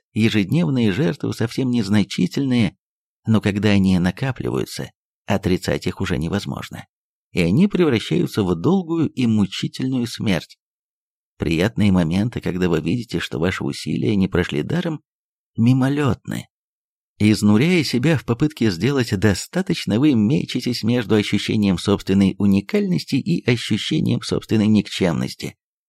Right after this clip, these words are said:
А самокритика и неуверенность в себе,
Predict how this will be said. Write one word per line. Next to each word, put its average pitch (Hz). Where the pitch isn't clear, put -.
А 92
самокритика 90
и 92
неуверенность 78
в -
себе, 92